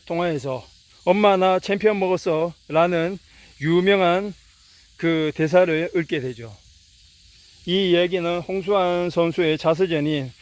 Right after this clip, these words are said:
누구에게나 한 방은 있다라는 책에서 제가 너무나 인상 깊게 본 내용이고, 그리고 유튜브에 치시면 홍수환 선수와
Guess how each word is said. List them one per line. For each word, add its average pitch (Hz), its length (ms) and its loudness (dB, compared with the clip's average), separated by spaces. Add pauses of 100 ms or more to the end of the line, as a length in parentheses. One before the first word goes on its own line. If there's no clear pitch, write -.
(160)
누구에게나 175 500 2
한 185 140 -4
방은 180 220 0
있다라는 151 720 -2
책에서 139 680 -4 (120)
제가 156 180 -2
너무나 160 420 -2
인상 175 300 0
깊게 156 320 -2
본 165 400 -6 (240)
내용이고, 135 640 -2 (380)
그리고 165 260 0
유튜브에 180 380 2
치시면 151 500 -6 (240)
홍수환 185 380 -2
선수와 143 540 -4